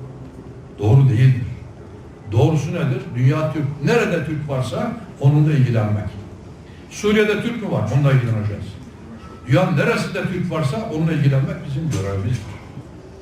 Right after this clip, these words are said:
Ama bütün dünya Türklerini bir devlet altında toplayacağız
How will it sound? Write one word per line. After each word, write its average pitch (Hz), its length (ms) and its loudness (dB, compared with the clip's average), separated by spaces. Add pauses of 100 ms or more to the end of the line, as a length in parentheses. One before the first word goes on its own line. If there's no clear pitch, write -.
(340)
Ama 123 200 2
bütün 240 300 2
dünya 214 340 4
Türklerini 185 500 0
bir 175 100 0
devlet 170 300 2
altında 151 380 0
toplayacağız 131 560 -2